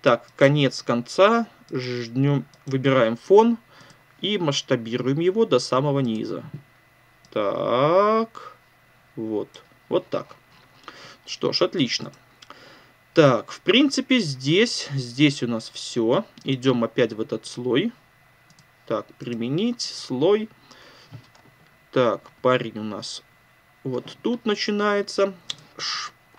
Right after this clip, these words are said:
так, подписка, копия, низ шапки. Давайте мы это все переместим вверх,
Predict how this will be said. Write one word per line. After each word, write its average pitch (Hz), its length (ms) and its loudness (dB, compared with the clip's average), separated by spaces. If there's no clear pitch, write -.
так, - 220 -4
подписка, - 640 -2
копия, 185 420 4
низ 135 260 0
шапки. 135 600 0
Давайте 175 380 4
мы 160 260 0
это 147 220 0
все 170 360 0
переместим 139 800 -4
вверх, 113 640 -8